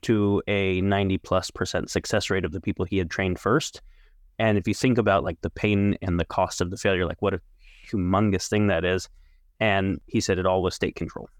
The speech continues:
because the, he said everybody who failed had the physiologic capability. They just got their ego involved and overdid it, so they lost their endurance or they got scared or something. So it was almost all working the state control to be able to have their actual capacity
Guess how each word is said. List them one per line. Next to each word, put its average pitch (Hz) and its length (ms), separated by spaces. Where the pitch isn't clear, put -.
because 87 380
the, 90 160
he 98 100
said 92 160
everybody 101 360
who 92 100
failed 90 380
had 87 160
the 85 60
physiologic 87 600
capability. 104 680
They 107 160
just 95 340
got 85 140
their 92 120
ego 113 260
involved 101 420
and 95 120
overdid 98 340
it, 92 140
so - 80
they 95 100
lost 92 240
their 95 140
endurance 92 480
or 90 100
they 76 100
got - 220
scared 90 500
or 80 200
something. - 420
So - 160
it 87 80
was 87 240
almost 98 360
all 90 220
working 90 320
the 90 80
state - 260
control 87 440
to - 120
be 95 60
able 92 140
to 90 80
have 92 340
their 95 240
actual 92 320
capacity - 760